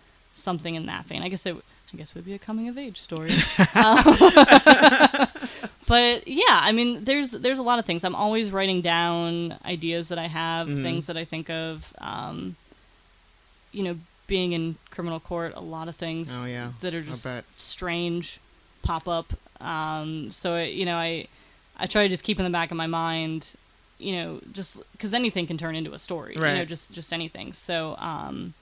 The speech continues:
Speaker 1: yeah, I, I'm, I have, I mean, it's on my phone, but I'm always keeping notes of,
Speaker 2: Yeah.
Speaker 1: of things. Yeah, I have, I have a lot of ideas. I have to, um, start getting them out into an actual, you know, full-fledged
Speaker 2: Right.
Speaker 1: story.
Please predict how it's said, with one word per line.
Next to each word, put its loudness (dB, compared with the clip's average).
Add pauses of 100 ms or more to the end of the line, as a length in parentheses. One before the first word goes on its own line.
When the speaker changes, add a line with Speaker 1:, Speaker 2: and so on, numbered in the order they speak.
(400)
Speaker 1:
yeah, 2
I, -2
I'm, -6 (140)
I -14
have, -14 (240)
I -10
mean, -8
it's -12
on -10
my -12
phone, -10
but -10
I'm -10
always -10
keeping -14
notes -14
of, -16
Speaker 2:
Yeah. -4 (320)
Speaker 1:
of -14
things. -12
Yeah, -8
I -8
have, -10 (580)
I -6
have 0
a -2
lot 4
of -4
ideas. -2
I -4
have -4
to, -4
um, -8 (1700)
start -6
getting -4
them -6
out -4
into -10
an -10
actual, -12
you -14
know, -12
full-fledged -12
Speaker 2:
Right. -6
Speaker 1:
story. -12